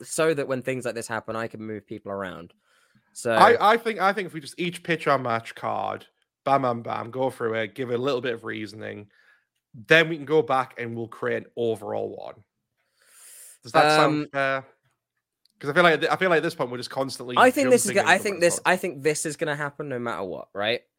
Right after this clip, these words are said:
Speaker 1: I think, and especially now that we've sort of, um, uh, got rid of a big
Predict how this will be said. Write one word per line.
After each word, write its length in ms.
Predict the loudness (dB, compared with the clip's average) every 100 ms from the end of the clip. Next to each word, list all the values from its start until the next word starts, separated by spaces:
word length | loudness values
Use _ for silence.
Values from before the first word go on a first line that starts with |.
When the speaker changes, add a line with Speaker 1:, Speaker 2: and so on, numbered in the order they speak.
| _ _ -20 2
Speaker 1:
I 180 | 6 6
think, 380 | 4 0 0 -8 -6
and 60 |
especially 340 | 0 2 2 2
now 240 | 4 4
that 100 | 4
we've 280 | 2 0 -2
sort 360 | -6 -4 -4 -6
of, 60 | -10 _ _ _ _
um, 460 | -4 -2 -2 -6 -12 _ _ _ _ _ _ _ _ _ _ _ _ _ _ _ _ _ _ _ _
uh, 460 | -2 2 2 0 -2 -6 0
got 180 | 0
rid 160 | 2 -2
of 100 | -4
a 80 | -2
big 320 | -2 -2